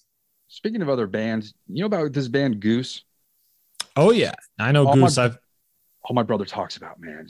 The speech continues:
Speaker 1: Goose this. I got my Goose tickets. Goose Miss was canceled.
Speaker 2: Yeah, Goose
Speaker 1: Oh
Speaker 2: is
Speaker 1: my
Speaker 2: hot. I, I had those guys on, on my podcast, Inside the Musician's Brain, last season, and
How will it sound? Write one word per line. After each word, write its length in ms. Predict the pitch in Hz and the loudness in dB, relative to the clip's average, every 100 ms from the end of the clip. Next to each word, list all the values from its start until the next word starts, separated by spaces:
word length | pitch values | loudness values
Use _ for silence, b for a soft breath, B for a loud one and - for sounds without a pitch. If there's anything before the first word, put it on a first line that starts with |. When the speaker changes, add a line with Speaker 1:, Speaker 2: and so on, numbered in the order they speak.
| - | -6
Speaker 1:
Goose 260 | 120 127 | -2 -2
this. 340 | - 113 92 - | -2 -4 -4 -4
I 100 | 110 | -4
got 180 | 135 131 | -2 0
my 140 | 120 | -2
Goose 240 | 117 131 | 0 0
tickets. 420 | - 120 104 95 - | 0 -4 -2 -6 -4
Goose 300 | 127 135 147 | -2 -2 0
Miss 180 | 135 | -2
was 80 | 107 | -4
canceled. 560 | - 131 135 123 98 - _ _ _ _ _ | -8 -4 -2 -4 -8 -10 _ _ _ _ _
Speaker 2:
Yeah, 260 | 131 127 123 | 0 2 2
Goose 380 | 107 135 135 | 2 2 2
Speaker 1:
Oh 20 | 160 | 0
Speaker 2:
is 100 | 131 | 2
Speaker 1:
my 60 | |
Speaker 2:
hot. 200 | 139 123 | 0 0
I, 240 | 117 123 120 | 0 -2 -4
I 20 | |
had 240 | 117 127 | -4 -4
those 220 | 123 131 123 | -2 -2 -2
guys 320 | 131 117 107 | -2 -2 -4
on, 360 | 113 110 110 104 | -6 -6 -10 -10
on 200 | 107 104 | -8 -4
my 180 | 107 | -4
podcast, 680 | 107 113 107 95 101 98 - | -2 -2 -4 -4 -4 -4 -6
Inside 340 | 104 101 104 101 | -8 -6 -6 -6
the 60 | |
Musician's 480 | 104 104 104 - 98 | -6 -6 -6 -8 -12
Brain, 560 | - 104 104 104 101 101 | -8 -6 -4 -4 -6 -6
last 580 | 98 98 101 101 - | -4 -4 -4 -4 -6
season, 840 | - - 110 104 101 107 101 95 95 | -8 -6 -4 -4 -4 -6 -6 -6 -8
and 640 | 90 98 98 98 98 95 | -8 -8 -6 -6 -6 -8